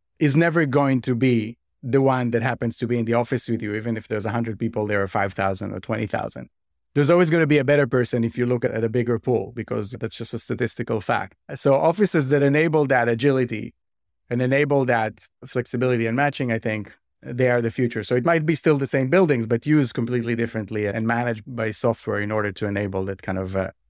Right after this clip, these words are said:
higher velocity of change within them. And beyond just controlling the access and who goes where, also in terms of how designed to be more adaptable, easier to change, easier to reconfigure, kind of giving more people, empowering them to kind of shape them in their own way, a bit like Lego blocks. I have a friend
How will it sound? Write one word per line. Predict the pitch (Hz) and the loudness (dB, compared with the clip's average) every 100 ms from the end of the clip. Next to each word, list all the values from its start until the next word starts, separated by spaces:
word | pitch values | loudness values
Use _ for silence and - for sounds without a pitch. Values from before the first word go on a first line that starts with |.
| _ - | _ -6
higher | 127 120 | 0 0
velocity | 107 117 113 - 107 113 - - | 0 0 0 -2 -4 -6 -8 -6
of | 113 107 | -6 -4
change | - 127 117 113 | -2 0 0 -2
within | 107 113 123 | -2 -2 0
them. | 190 196 - - | 0 -2 -6 -4
And | 131 131 | -2 0
beyond | 123 139 165 165 | 2 2 4 2
just | 160 | 0
controlling | - 147 160 156 156 | 0 2 4 4 2
the | 143 | 2
access | 147 180 - 151 151 | 2 0 -4 -4 -2
and | 143 | 0
who | 156 | 2
goes | 160 160 | 2 4
where, | 240 208 | 4 4
also | 160 151 165 | 2 0 -2
in | 151 | -2
terms | 165 156 | 0 2
of | 147 | 2
how | 151 | 2
designed | 127 143 151 143 | 0 0 -2 -2
to | |
be | 131 | -2
more | 127 123 | 0 0
adaptable, | 117 113 110 - 110 110 104 - _ | 0 0 -2 -4 -2 -2 -2 -6 _
easier | 175 147 131 135 127 | 0 0 2 2 2
to | 135 | 0
change, | 120 135 123 123 117 | -2 0 0 -2 -2
easier | 135 139 127 131 127 | -2 -2 0 0 0
to | 123 | -2
reconfigure, | 120 120 120 113 123 113 117 110 107 | -2 -2 -4 -2 -2 2 2 2 0
kind | 113 | -4
of | 110 | -2
giving | 131 135 135 | 0 0 0
more | 127 123 | 2 0
people, | 127 120 117 110 104 _ _ | -2 -2 0 0 -2 _ _
empowering | 151 127 151 151 151 143 123 | -2 0 2 6 6 4 2
them | 131 123 | 0 0
to | 123 | -2
kind | 123 123 | -2 0
of | |
shape | - 151 131 | 2 2 2
them | - 123 | 0 0
in | 120 | 2
their | 117 117 | 2 2
own | 123 113 | 2 0
way, | 101 | -2
a | 95 | -4
bit | 113 117 | -4 -2
like | 110 117 | -2 0
Lego | 117 110 | 0 0
blocks. | 104 107 113 - - - | -4 -4 -6 -8 -12 -2
I | |
have | 135 135 | 0 0
a | |
friend | - 143 135 131 | 2 2 2 0